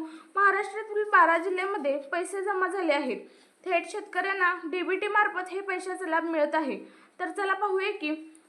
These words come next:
कोणत्या जिल्ह्यामध्ये पीएम किसान योजनेचा हप्ता जमा झाला आहे. पीएम किसान योजनेचा हप्ता नंदुरबार जिल्ह्यामध्ये जमा झालेला आहे. नंदुरबार जिल्ह्यातील शेतकऱ्यांच्या खात्यामध्ये पीएम किसान योजनेचा विसाव्या हप्त्याचे हे पैसे जमा झाले आहेत.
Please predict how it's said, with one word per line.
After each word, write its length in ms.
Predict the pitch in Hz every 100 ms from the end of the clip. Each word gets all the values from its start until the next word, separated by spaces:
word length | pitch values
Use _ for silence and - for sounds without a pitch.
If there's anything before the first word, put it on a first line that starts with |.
| -
कोणत्या 340 | 427 392 427
जिल्ह्यामध्ये 460 | 427 415 370 381 392
पीएम 320 | 392 370 359
किसान 280 | 392 392 415
योजनेचा 340 | 392 349 370
हप्ता 220 | 392 349
जमा 260 | 330 320 320
झाला 240 | 359 349
आहे. 280 | 294 294 233
पीएम 380 | 254 320 320 339
किसान 280 | 359 370 370
योजनेचा 380 | 370 311 330 370
हप्ता 340 | 370 277 277 269 - - -
नंदुरबार 580 | 359 381 403 403 415 392
जिल्ह्यामध्ये 420 | 392 330 339 339
जमा 280 | 320 330 339
झालेला 360 | 392 339 302 330
आहे. 200 | 277 220 226 285
नंदुरबार 500 | 294 302 330 349 349
जिल्ह्यातील 440 | 339 320 320 359
शेतकऱ्यांच्या 500 | 403 381 311 330 381 381
खात्यामध्ये 480 | 359 339 339 254 262 - - - _
पीएम 300 | 392 370 403
किसान 300 | 392 392 415
योजनेचा 360 | 427 349 370 392
विसाव्या 380 | 370 370 381 392
हप्त्याचे 360 | - 311 349
हे 160 | 349 370
पैसे 320 | 392 381 370
जमा 280 | 320 311 320
झाले 240 | 370 320
आहेत. 220 | 269 247